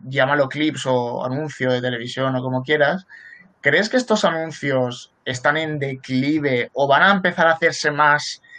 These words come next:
en redes sociales que en televisión? ¿O crees que van a seguir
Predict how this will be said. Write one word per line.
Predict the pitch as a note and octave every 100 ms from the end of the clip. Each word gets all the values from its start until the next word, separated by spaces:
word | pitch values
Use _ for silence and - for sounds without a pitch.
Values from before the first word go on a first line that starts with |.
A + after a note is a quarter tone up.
| -
en | D#3 D#3
redes | D#3+ D3 C#3+
sociales | - C#3 - C3+ C#3 C#3 C3 B2 - - _ - - _
que | - D3
en | D3
televisión? | B2 C3 A#2+ A#2+ A#2+ - D#3 B3+ F#4+ _
¿O | -
crees | D3 E3+
que | -
van | D#3 D3+
a | C#3+
seguir | - C3+ C3+ B2+